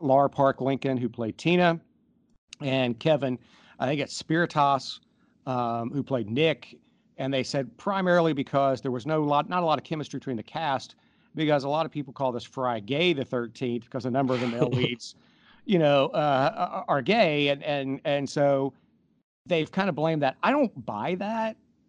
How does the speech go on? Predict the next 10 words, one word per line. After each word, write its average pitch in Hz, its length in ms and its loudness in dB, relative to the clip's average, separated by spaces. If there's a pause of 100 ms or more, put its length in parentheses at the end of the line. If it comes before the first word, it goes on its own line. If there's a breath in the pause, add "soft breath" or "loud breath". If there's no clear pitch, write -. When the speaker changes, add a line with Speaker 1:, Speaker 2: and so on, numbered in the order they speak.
(120)
Speaker 1:
'cause 156 140 -2
I've 175 160 4
seen 220 220 0
plenty 170 340 0
of 151 100 -8
gay 151 200 -2
character 160 640 -4
or 135 160 0
gay 151 260 0
actors 151 600 -4